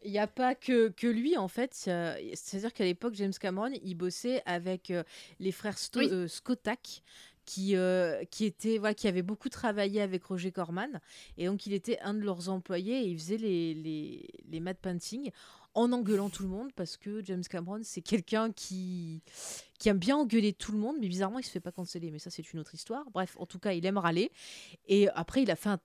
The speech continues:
Speaker 1: très, très beau travail, parce qu'au début du
Speaker 2: Mm.
Speaker 1: film, quand on voit ces plans-là, on a l'impression que c'est en trois D. Bah non, c'est des trucs filmés, voilà, qui ont été peints, et ça ressort hyper bien, moi, je trouve, hein, euh, même encore en,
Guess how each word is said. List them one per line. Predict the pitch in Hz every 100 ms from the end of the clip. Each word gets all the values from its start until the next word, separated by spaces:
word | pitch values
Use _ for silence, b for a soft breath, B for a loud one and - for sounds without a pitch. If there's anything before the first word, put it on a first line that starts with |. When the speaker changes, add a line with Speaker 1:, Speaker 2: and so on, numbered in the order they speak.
| -
Speaker 1:
très, | -
très | 180 185
beau | 175
travail, | 170 208 262 302
parce | - 165
qu'au | - 170 170
début | 165 175 175
du | 175 180
Speaker 2:
Mm. |
Speaker 1:
film, | 170 233 269 233
quand | 175 175 160
on | 175
voit | 170 190
ces | - 175
plans-là, | - 214 214 208 170 170 B B
on | -
a | 175
l'impression | 175 180 -
que | 196
c'est | -
en | 175
trois | - - 190
D. | 214 214
Bah | 160
non, | 175 220 233 b b b
c'est | - - - 220
des | 196 214
trucs | - 247
filmés, | - - 214 220
voilà, | 226 196 208
qui | -
ont | 185
été | 170 180
peints, | 165 220 277 - B B B
et |
ça | 156 -
ressort | 175 - 226 -
hyper | 214 - 208
bien, | 208 254
moi, | 240 170
je |
trouve, | - 185 170
hein, | 180 196 165
euh, |
même | 175 190
encore | 196 185 226 208
en, | 180 165